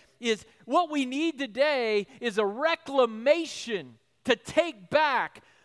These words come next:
for the church, for the good of his people, the vital connection between loving Jesus and living out our faith in community and accountability with a local family of faith.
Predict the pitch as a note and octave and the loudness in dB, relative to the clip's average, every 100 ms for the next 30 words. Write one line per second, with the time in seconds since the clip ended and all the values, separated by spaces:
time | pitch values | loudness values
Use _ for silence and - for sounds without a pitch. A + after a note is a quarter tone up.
0 | _ _ _ _ _ _ _ _ _ _ | _ _ _ _ _ _ _ _ _ _
1 | _ _ _ - C#4 G#3 - D4+ F4+ A3+ | _ _ _ -8 -6 -6 -6 -2 0 0
2 | - B3 G#3 D#4 E4 G#3 - D4+ F#4 F4 | -4 -12 -4 -2 -2 -6 -8 -2 0 0
3 | G#3+ D3+ C#3 _ _ _ - A3+ C4+ E3+ | -2 -4 -8 _ _ _ -2 0 0 0
4 | C4 D#4 F4 F4+ - C#4+ B3+ D#4+ D#4+ - | 0 2 2 0 -2 -2 0 -2 -2 -8
5 | B3 A#3 - C#4+ C4+ A3+ A#3 B3+ A3+ G#3 | -8 -8 -8 -8 -6 -2 0 0 -2 -8
6 | F3 C#3 G#3 D#4 D#4+ E4+ F4 D#4+ - - | -12 -8 -4 -2 0 4 4 2 -12 -20
7 | _ _ _ _ _ A#3 B3 A3+ C4 E4 | _ _ _ _ _ -4 -2 0 0 -2
8 | D#4 C#4+ B3 A#3 G#3+ - C#4+ D4+ D#4 - | -2 -2 0 2 0 0 0 2 -2 -10
9 | A#3+ A#3+ G3 G#3+ G3+ A#3+ D#4 D4+ D4 C4 | -10 -10 -6 -8 -6 -8 -8 -10 -10 -8
10 | G#3+ G#3+ - B3+ C4+ B3+ F#3+ A#3+ B3 B3 | -6 -6 -6 -4 -4 -6 -4 -2 -2 -4
11 | A3+ - - G#3 G3+ G#3+ A3+ A3+ G#3+ - | -10 -10 -2 -2 -2 -2 -2 -2 -8 -6
12 | G#3+ G#3 G3+ G3 - A3 | -8 -6 -6 -6 -6 -8